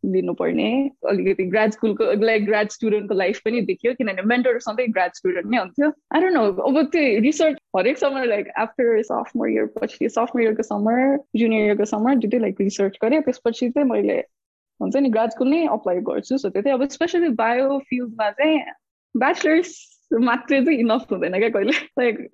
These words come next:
right after ब्याचलर्स काम पाउन अलिक गाह्रै हुन्छ, मास्टर्स, पिएचडी बिना। Also, like, master's, पिएचडी नगरेसम्म त्यो अब, like,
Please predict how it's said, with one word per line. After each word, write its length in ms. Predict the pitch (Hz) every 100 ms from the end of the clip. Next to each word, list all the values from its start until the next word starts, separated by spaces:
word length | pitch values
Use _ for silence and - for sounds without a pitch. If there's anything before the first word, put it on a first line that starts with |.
| 240
right 180 | 277 302
after 300 | - 311 262
ब्याचलर्स 380 | 262 294 339 349
काम 240 | 294 269
पाउन 120 | 277
अलिक 320 | 277 269 466 240
गाह्रै 260 | - 226
हुन्छ, 420 | 214 175 202 247 -
मास्टर्स, 580 | 220 214 240 233 247 -
पिएचडी 360 | 214 202 -
बिना। 340 | 190 220 302 339 _ _ 254
Also, 260 | 294 320
like, 300 | 320 233 220 - 254
master's, 360 | 254 277 294
पिएचडी 280 | 294 262 254
नगरेसम्म 540 | 240 214 214 240 254 254
त्यो 380 | - 220 214
अब, 460 | 214 - 208 220 214
like, 140 | -